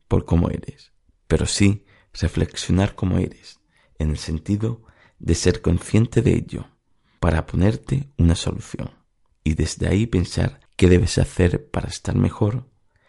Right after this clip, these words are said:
y transformar esas emociones a una que sea más equilibrada conscientemente. Aquí, cuando hablamos de aceptar,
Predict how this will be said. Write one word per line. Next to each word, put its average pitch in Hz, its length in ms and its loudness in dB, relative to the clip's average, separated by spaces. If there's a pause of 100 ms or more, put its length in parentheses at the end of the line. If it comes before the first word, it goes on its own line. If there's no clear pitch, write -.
(240)
y 82 120 0
transformar 85 720 2 (180)
esas - 340 -2
emociones 107 640 -2 (380)
a 85 100 2
una 104 240 2
que - 120 -8
sea 117 360 -2 (360)
más 87 320 2
equilibrada 101 760 0
conscientemente. - 920 -2 (840)
Aquí, 104 460 0 (600)
cuando 82 200 2
hablamos 92 360 2
de - 120 -2
aceptar, 110 640 -4